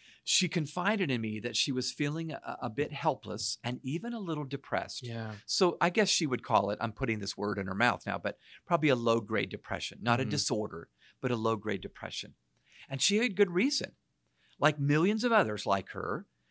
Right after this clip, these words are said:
Speaker 1: she wasn't prepared for a pandemic right before <laughs> graduation.
Speaker 2: Yeah.
Speaker 1: Who, who would have thunk,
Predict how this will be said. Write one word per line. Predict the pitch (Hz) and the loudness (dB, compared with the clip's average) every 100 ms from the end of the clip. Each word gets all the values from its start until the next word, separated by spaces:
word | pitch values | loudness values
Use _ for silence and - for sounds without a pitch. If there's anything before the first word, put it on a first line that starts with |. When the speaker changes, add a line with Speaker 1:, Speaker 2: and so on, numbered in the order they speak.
| _ - | _ -6
Speaker 1:
she | - 147 | 0 2
wasn't | 135 135 170 | 4 2 -2
prepared | 196 185 139 117 127 | -6 -6 0 0 0
for | 135 | -2
a | 120 | -2
pandemic | - 131 127 123 190 131 117 | -2 -2 0 2 0 0 -4
right | 104 123 131 | 0 0 2
before | 135 - - | -4 -4 -4
<laughs> | - | 2
graduation. | 123 110 127 - - - - - | 2 4 2 2 0 -4 -8 -6
Speaker 2:
Yeah. | 113 113 120 104 | 2 4 4 2
Speaker 1:
Who, | 151 110 | 0 4
who | 156 | 6
would | 208 | 6
have | 214 | 4
thunk, | 202 277 - | 4 0 -2